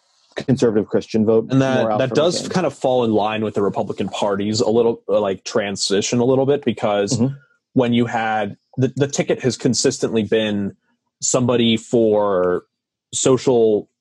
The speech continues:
Speaker 2: conservatives and somebody for big business, or somebody who kinda, like, combines
Speaker 1: Yeah.
Speaker 2: both. So you have Bush, Cheney. It was, Bush kind of had the personality, Cheney had big business. Um, and on,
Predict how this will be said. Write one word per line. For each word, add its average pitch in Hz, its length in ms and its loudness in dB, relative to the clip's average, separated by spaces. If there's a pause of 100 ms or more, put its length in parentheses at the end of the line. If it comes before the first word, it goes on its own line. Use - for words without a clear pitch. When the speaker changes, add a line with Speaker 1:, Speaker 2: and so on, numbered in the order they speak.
(160)
Speaker 2:
conservatives 117 760 0
and 104 320 -4 (140)
somebody 113 340 0
for 104 160 -4
big 104 240 0
business, 98 460 0
or 98 160 0
somebody 107 320 0
who 101 100 -2
kinda, 95 240 -6
like, 90 300 -4
combines 98 320 -2
Speaker 1:
Yeah. - 60 -4
Speaker 2:
both. 92 180 0
So - 120 0
you 98 180 -2
have 98 380 -2 (520)
Bush, 143 260 0
Cheney. 107 460 -2
It 90 100 -4
was, 104 380 0 (420)
Bush 135 240 2
kind 120 220 -2
of - 40 -4
had 117 140 -2
the 107 60 -10
personality, 123 840 0 (180)
Cheney 113 340 -2
had 101 220 -4
big 98 200 -4
business. 113 560 -2 (360)
Um, 101 500 -4 (100)
and 117 120 -2
on, 101 400 -4